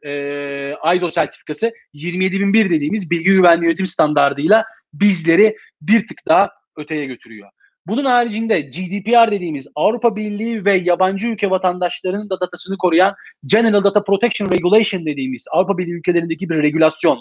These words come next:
verilerin korunması ile ilgili, kredi kartı verilerinin tamamıyla korunması ile ilgili P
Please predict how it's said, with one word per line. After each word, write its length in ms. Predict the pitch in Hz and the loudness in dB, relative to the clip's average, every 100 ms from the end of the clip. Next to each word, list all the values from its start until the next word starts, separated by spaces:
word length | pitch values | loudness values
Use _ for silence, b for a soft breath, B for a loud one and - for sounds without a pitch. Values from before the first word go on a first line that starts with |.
| 117 | -4
verilerin 360 | 131 139 175 160 | -8 -2 -4 -4
korunması 440 | 127 113 113 - | -12 -14 -18 -20
ile 120 | 107 | _
ilgili, 300 | 107 117 214 - B B B - | _ -2 -2 -4 B B B -2
kredi 300 | 220 277 262 | 2 2 4
kartı 300 | 208 185 190 | 2 2 2
verilerinin 640 | 190 185 185 202 202 190 | 2 2 0 -2 -4 -4
tamamıyla 520 | 180 175 170 170 170 | -2 0 0 -2 -4
korunması 420 | 165 165 165 156 180 | -6 -6 -6 -6 -4
ile 120 | 156 | -4
ilgili 260 | 151 143 | -4 -12
P 80 | 127 | -14